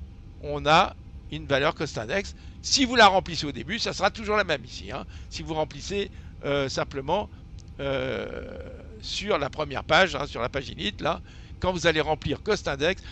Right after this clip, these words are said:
donc nous on a vu que c'était vingt-cinq. Donc on va mettre vingt-cinq ici. Et puis on va regarder maintenant les, la page perf.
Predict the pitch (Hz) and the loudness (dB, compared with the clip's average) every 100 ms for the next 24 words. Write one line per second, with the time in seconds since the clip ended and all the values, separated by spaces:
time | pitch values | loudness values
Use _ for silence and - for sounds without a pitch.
0 | - 202 226 185 254 240 185 226 - 170 | 0 4 4 2 0 4 4 2 0 2
1 | 196 196 190 - 131 120 - - - 170 | 4 6 4 2 -4 -4 -10 -12 -8 0
2 | 196 220 233 170 185 156 143 175 - - | 6 6 6 6 4 4 0 -2 -4 -12
3 | - - - - - - - 123 120 165 | -14 -14 -14 -14 -14 -12 -10 -10 -8 -10
4 | - - - - - - - 175 208 202 | -10 -12 -14 -12 -14 -8 0 2 4 6
5 | 185 175 185 190 185 185 160 - 156 147 | 8 8 10 8 8 6 4 4 2 4
6 | 135 131 123 117 - 151 233 | 4 2 0 -4 0 0 0